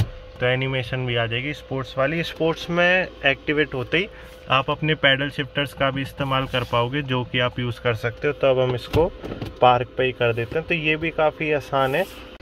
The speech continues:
तो हमें इसमें electronic parking brake देखने को मिल जाते हैं, auto hold का feature भी मिल जाता है और view का भी मिल जाता है जिससे आप सारा देख सकते हैं। जो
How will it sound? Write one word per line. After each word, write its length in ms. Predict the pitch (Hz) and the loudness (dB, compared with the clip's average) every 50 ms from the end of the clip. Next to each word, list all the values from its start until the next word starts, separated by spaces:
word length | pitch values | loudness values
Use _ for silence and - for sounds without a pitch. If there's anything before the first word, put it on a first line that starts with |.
| - - - - - | -18 -16 -6 2 4
तो 80 | 151 | 4
हमें 160 | 143 143 147 147 | 4 4 2 2
इसमें 260 | 139 - 160 160 151 | 0 0 0 2 2
electronic 640 | 147 143 143 139 - - - 143 139 139 143 143 - - | 4 4 4 2 2 0 2 2 2 2 2 -2 0 2
parking 360 | 143 139 135 131 - 139 135 127 | 2 2 4 2 -2 -2 -2 0
brake 200 | 131 135 131 131 | 0 0 2 2
देखने 280 | 131 131 120 117 139 127 | 0 0 0 -2 -4 -4
को 120 | 120 127 | -2 0
मिल 100 | 123 120 | 0 2
जाते 240 | 120 117 113 - 139 | 4 2 2 2 2
हैं, 80 | 139 | 2
auto 220 | 131 127 120 - 131 | 2 2 0 0 -2
hold 180 | 123 123 123 117 | 0 0 -2 0
का 100 | - 131 | 0 -2
feature 340 | 123 - 131 120 - 127 123 | 0 0 -4 -2 -2 -2 -2
भी 120 | 120 127 | 0 -2
मिल 180 | 120 123 117 113 | -2 -2 -2 0
जाता 280 | 110 113 113 110 - 139 | 0 0 0 2 0 0
है 60 | 147 | 0
और 60 | 143 | 0
view 240 | 127 117 120 123 127 120 | 0 0 0 0 0 0
का 160 | - 127 127 | 0 0 0
भी 120 | 120 123 | 0 0
मिल 180 | 120 123 113 110 | -2 -2 0 0
जाता 240 | 113 110 110 - 143 | 0 -2 0 -2 -4
है 60 | 139 | -2
जिससे 300 | 127 127 120 - - 135 123 | -2 -4 -6 -4 0 2 2
आप 140 | 123 123 - | 2 2 0
सारा 320 | - - 123 120 120 120 113 | -2 0 0 2 2 2 2
देख 200 | 117 117 113 - | 2 0 0 0
सकते 280 | - 123 117 - - | -4 -6 -4 -4 -4
हैं। 80 | 147 147 | -2 -2
जो 100 | 160 | -2